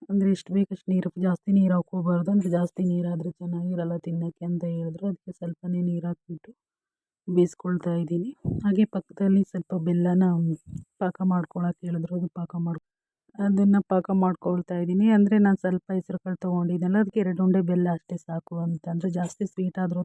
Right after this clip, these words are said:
ತಿನ್ನೋಕ್ಕಾಗಲ್ವಲ್ಲ, ಅದಕ್ಕೆ ಎರಡು ಉಂಡೆ ಬೆಲ್ಲ ಆದರೆ ಸಾಕು ಅಂತ ಹೇಳಿದ್ರು. ಹಾಗೆ ಇದ್-, ಇದು ಇವಾಗ ಕೂಡ ಚೆನ್ನಾಗಿ ಹೆಸರು ಕಾಳು ಚೆನ್ನಾಗಿ ಬೆಂದಿದೆ, ಅದನ್ನು ಇವಾಗ ಕ್ಯಾಪ್ ತೆಗ್ದು ಇವಾಗ ಅದನ್ನು ಚೆನ್ನಾಗಿ ಮಸಿಬೇಕು. ಅಂದರೆ ಅದು ಗ-, ಸ್ವಲ್ಪ ಬೆಂದಿರಲಿಲ್ಲ ಅಂದರೆ ಕೆಳಗೆ ಎಲ್ಲ ಚೆನ್ನಾಗಿ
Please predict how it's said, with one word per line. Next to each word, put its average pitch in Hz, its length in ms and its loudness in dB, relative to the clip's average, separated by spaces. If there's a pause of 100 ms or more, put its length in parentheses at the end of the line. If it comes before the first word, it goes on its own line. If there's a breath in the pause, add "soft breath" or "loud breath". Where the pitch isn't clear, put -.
ತಿನ್ನೋಕ್ಕಾಗಲ್ವಲ್ಲ, 175 920 -2
ಅದಕ್ಕೆ 180 320 -6
ಎರಡು 175 280 0
ಉಂಡೆ 170 220 0
ಬೆಲ್ಲ 170 300 -2
ಆದರೆ 170 300 -4
ಸಾಕು - 360 -10
ಅಂತ 165 220 -4
ಹೇಳಿದ್ರು. 160 360 -2 (840 soft breath)
ಹಾಗೆ 202 280 8
ಇದ್-, 165 300 4
ಇದು 190 220 2 (140)
ಇವಾಗ 190 280 6
ಕೂಡ 185 240 2
ಚೆನ್ನಾಗಿ 180 320 2
ಹೆಸರು 170 220 -4
ಕಾಳು 180 200 -2
ಚೆನ್ನಾಗಿ 175 320 0
ಬೆಂದಿದೆ, 180 520 2 (480)
ಅದನ್ನು 202 240 4
ಇವಾಗ 190 360 4
ಕ್ಯಾಪ್ 180 240 2
ತೆಗ್ದು 175 260 0 (140)
ಇವಾಗ 202 260 2
ಅದನ್ನು 196 260 4
ಚೆನ್ನಾಗಿ 190 440 2
ಮಸಿಬೇಕು. 190 600 0
ಅಂದರೆ 180 280 0 (540 soft breath)
ಅದು 180 240 0 (140)
ಗ-, 175 200 0 (240)
ಸ್ವಲ್ಪ 185 340 0
ಬೆಂದಿರಲಿಲ್ಲ 180 640 4
ಅಂದರೆ 175 220 2
ಕೆಳಗೆ 170 420 -4 (240)
ಎಲ್ಲ 175 240 2
ಚೆನ್ನಾಗಿ 175 480 0